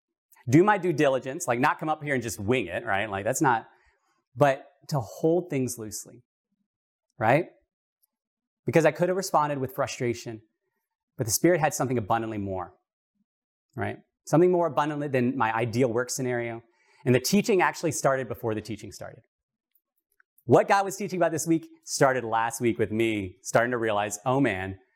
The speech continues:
I have actually, if I'm gonna teach about the Spirit, I'm being told I actually need to trust the Spirit right now when I do not have the capacity or the time to do what I want to do and what I need to do. This is the big theme for this week,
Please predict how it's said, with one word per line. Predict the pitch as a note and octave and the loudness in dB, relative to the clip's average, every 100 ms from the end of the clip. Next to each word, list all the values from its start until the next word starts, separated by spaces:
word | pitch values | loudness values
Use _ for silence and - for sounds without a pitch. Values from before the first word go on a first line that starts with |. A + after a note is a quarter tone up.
| _ _ _ C3+ | _ _ _ 2
I | C#3 | 2
have | D3+ - | 2 -2
actually, | A#2 C3+ - C#3 C3 | -4 -4 -2 0 0
if | C3 | 0
I'm | D#3 F#3+ | 0 0
gonna | G3+ | -4
teach | - E3+ E3 | -2 -2 2
about | D#3 C#3+ | 0 0
the | |
Spirit, | - - D3 E3 E3+ _ _ _ _ _ _ _ _ | -6 0 2 2 -2 _ _ _ _ _ _ _ _
I'm | C#3 D#3 | 2 2
being | D3+ | -2
told | C#3+ C3+ B2+ | -2 0 0
I | B2 | 0
actually | A#2 A#2+ C#3 A#2+ | -2 -4 -2 0
need | A2+ | 0
to | G2+ | -2
trust | - G2+ | -6 -6
the | - | -6
Spirit | - G#2 G#2 | -8 -6 -6
right | G#2 - | -8 -8
now | G2+ F#2 | -10 -10
when | G#2+ | -8
I | A#2+ | -6
do | G#2+ A2+ | -2 -2
not | A2 | -2
have | G#2 G#2 | -4 -6
the | G2+ | -8
capacity | - - G#2+ - A2 - | -12 -6 -6 -6 -10 -10
or | A2 | -12
the | G2+ | -14
time | - G2+ G2+ G2 | -12 -10 -10 -12
to | G#2+ | -12
do | G2+ | -10
what | G2+ | -8
I | F#2 | -10
want | F#2 | -16
to | F#2+ | -18
do | G2+ | -18
and | F#2+ | -18
what | F#2 | -18
I | F#2 | -20
need | F#2+ - | -20 -20
to | _ | _
do. | D3+ C#3 _ _ _ _ _ _ _ _ _ _ _ _ _ _ _ - _ _ | _ _ _ _ _ _ _ _ _ _ _ _ _ _ _ _ _ -20 _ _
This | D3+ G3+ | 4 4
is | A3 | 0
the | G#3 | -2
big | C3 F3 - | -2 -4 -2
theme | C#3+ C#3 | 0 0
for | B2 | 0
this | A2 - | -2 -2
week, | G#2 F#2 | -6 -8